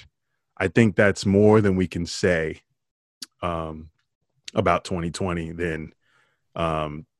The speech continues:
years past. So if you're, if you're feeling a little pessimistic and not able to see the bright side of this year, I just laid it out for you.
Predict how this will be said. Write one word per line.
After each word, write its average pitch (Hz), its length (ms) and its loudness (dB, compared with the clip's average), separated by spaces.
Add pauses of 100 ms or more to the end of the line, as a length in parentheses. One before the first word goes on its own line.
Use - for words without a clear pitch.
(160)
years 90 340 0
past. - 580 -2
So 82 400 2 (1000)
if 104 200 6
you're, 98 140 6 (140)
if 120 180 4
you're 101 140 6
feeling 151 400 10
a 135 80 8
little 127 200 10
pessimistic 123 840 4
and 101 160 2
not 104 240 2 (240)
able 110 260 0
to - 80 -8
see - 220 -4
the 98 100 0
bright 101 320 2
side 98 200 4
of 95 60 6
this 85 200 -2
year, 92 340 2 (920)
I 107 120 6
just 104 200 0
laid 92 160 8
it 90 80 6
out 87 160 4
for 85 200 2
you. 85 280 0